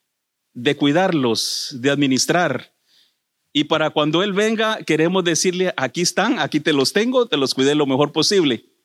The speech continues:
Son tuyos, te los regreso." Por el momento que los tenemos, tenemos que amarlos, disfrutarlos, pero en esos, en esas pláticas tenemos que hacerlas muchas veces. Y que Dios nos ayude.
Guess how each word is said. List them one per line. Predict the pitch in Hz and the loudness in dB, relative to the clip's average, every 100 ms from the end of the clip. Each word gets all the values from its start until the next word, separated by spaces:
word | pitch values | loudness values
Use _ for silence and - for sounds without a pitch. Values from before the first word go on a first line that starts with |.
| _ _ - | _ _ -6
Son | - 160 | -2 0
tuyos, | 175 165 107 - | 2 2 0 -2
te | 127 | 0
los | 123 | 2
regreso." | 120 120 139 - 95 _ _ _ _ _ _ _ _ - | 2 0 0 -2 -8 _ _ _ _ _ _ _ _ -2
Por | 147 | 2
el | 156 | 4
momento | 160 175 190 180 | 2 2 0 0
que | 170 | 2
los | 160 | 0
tenemos, | 160 165 220 208 | 2 0 2 0
tenemos | - 131 135 135 | 2 2 2 2
que | 123 | 0
amarlos, | 113 190 190 185 135 | 2 2 2 0 0
disfrutarlos, | 131 120 110 180 180 170 - _ _ - | -2 -2 0 0 0 -2 -4 _ _ -4
pero | 135 135 | 0 0
en | 151 | 0
esos, | 156 170 - | -2 -4 -4
en | 151 | -4
esas | 156 165 - | -2 -2 -2
pláticas | 196 190 156 139 123 - _ _ | -2 0 -2 -2 -4 -4 _ _
tenemos | - 131 156 147 | 0 2 2 2
que | 147 | 2
hacerlas | - 170 151 123 | 2 2 2 2
muchas | 120 113 | 0 0
veces. | 104 98 - - - _ _ _ _ _ _ _ _ _ _ _ _ _ _ _ _ _ _ _ _ _ _ _ _ _ - | -2 -2 -4 -6 -10 _ _ _ _ _ _ _ _ _ _ _ _ _ _ _ _ _ _ _ _ _ _ _ _ _ -8
Y | 131 | -2
que | 139 | 0
Dios | 185 | 2
nos | 202 | 0
ayude. | 165 151 147 | 0 -2 -2